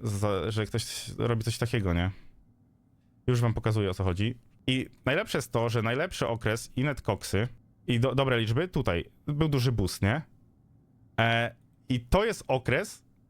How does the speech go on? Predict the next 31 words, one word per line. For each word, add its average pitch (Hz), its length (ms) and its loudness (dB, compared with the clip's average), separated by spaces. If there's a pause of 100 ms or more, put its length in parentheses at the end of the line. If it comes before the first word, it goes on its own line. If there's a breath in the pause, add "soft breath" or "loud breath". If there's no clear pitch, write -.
(520)
gdzie 117 240 2
na 143 120 0
streamach 120 480 -2
u 113 80 0
nich, 123 360 -2 (520)
y, 135 360 0 (120)
był 143 260 2
grid. 117 400 0 (1600)
I 135 60 0
to - 80 2
naprawdę, 165 380 2
tutaj 131 220 0
to 135 100 0
widać 147 220 0
po 139 100 -2
statystykach, 123 560 0
że 120 100 0
to 123 100 0
jest, - 280 -4
y, 113 120 2
gra, 120 320 2
gdzie 107 200 -2
na, 110 80 0 (340)
wiecie, 113 220 0
tutaj 123 200 2
macie 117 300 2 (480 soft breath)
na - 60 0
przykład 117 340 2
pik 151 200 0
i 131 80 -2
średnia, 135 480 0